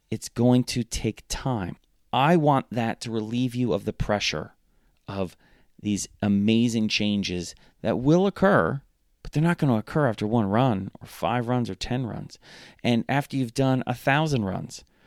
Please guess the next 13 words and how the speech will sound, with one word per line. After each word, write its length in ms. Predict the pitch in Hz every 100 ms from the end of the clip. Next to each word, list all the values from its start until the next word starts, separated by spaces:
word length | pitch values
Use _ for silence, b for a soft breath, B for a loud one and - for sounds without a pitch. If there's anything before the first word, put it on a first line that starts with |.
| b b
the 100 | 113
amount 260 | 113 131 135
of 80 | 110
change 380 | - 139 131
between 360 | 92 - 113 107
one 160 | 107 107
thousand 640 | 110 113 127 139 139 135 -
and 120 | 113
one 120 | 117
thousand 360 | 117 117 113 113
and 160 | 110
one, 360 | 104 117 151 160 b b _
imperceptible. 840 | 131 120 107 - 101 - 92 95